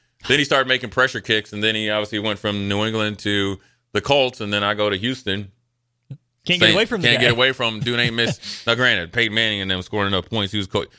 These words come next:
Speaker 1: against us. He, he, <laughs> hey, against us, he was getting a lot of extra points. Okay,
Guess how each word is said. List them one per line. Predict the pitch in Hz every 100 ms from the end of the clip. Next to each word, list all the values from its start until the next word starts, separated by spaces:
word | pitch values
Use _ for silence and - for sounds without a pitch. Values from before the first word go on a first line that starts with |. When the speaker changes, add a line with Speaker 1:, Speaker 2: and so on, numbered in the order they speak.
| _ -
Speaker 1:
against | 113 135 135
us. | 123 117
He, | 120 107 107
he, | 104 120 - 113
<laughs> | -
hey, | 139 123 107 165 -
against | 131 127 190 175
us, | 156 143
he | 147 143
was | 139
getting | 151 143
a |
lot | 139 135
of |
extra | 127 131 135 -
points. | 127 - -
Okay, | 254 120 113